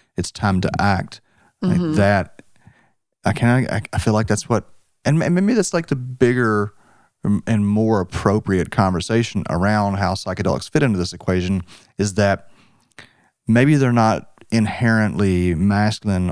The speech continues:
Speaker 1: or feminine. Maybe they're just balancing. And
Speaker 2: Mm-hmm.
Speaker 1: that why we're experiencing them as a very feminine presence right now is because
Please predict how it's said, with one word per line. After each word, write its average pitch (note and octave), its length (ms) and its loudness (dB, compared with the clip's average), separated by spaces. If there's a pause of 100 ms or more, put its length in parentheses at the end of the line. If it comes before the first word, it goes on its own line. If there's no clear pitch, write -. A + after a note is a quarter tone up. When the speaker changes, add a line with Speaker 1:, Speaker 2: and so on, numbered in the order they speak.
Speaker 1:
or G2 220 0
feminine. D2+ 640 -4 (480)
Maybe G#2+ 340 0
they're G2+ 140 2
just F2+ 240 -4
balancing. D2+ 680 -6 (140)
And F#3+ 100 -4
Speaker 2:
Mm-hmm. G2 160 2
Speaker 1:
that - 220 -2
why G#2 380 2
we're G#2 240 -2
experiencing A2+ 800 0
them F#2+ 260 -2
as F#2+ 200 -4
a G#2 40 -4
very F#2+ 240 2
feminine F#2+ 600 0
presence C#3 420 0
right E2 160 0
now E2+ 220 -2
is F#2+ 120 -2
because G#2 800 0